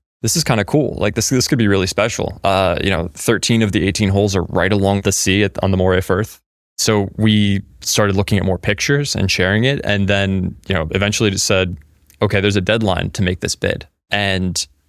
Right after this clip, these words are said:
in order to do that, we need to have the community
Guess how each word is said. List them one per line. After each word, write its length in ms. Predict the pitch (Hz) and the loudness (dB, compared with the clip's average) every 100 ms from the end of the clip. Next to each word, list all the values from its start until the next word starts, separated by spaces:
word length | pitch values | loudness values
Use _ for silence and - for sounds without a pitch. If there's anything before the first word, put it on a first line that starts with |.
| _ 104 | _ -2
in 120 | 104 | 2
order 240 | 107 107 | 2 2
to 560 | 101 - 101 95 95 - _ - 104 | 0 0 2 2 0 -4 _ -20 -4
do 160 | 151 | 0
that, 260 | 151 101 95 | 2 2 2
we 60 | 101 | 0
need 140 | 95 | 0
to 80 | 95 | 0
have 140 | 90 | 0
the 180 | 92 92 | 0 -4
community 640 | - 101 92 87 87 90 | 0 0 2 0 0 -2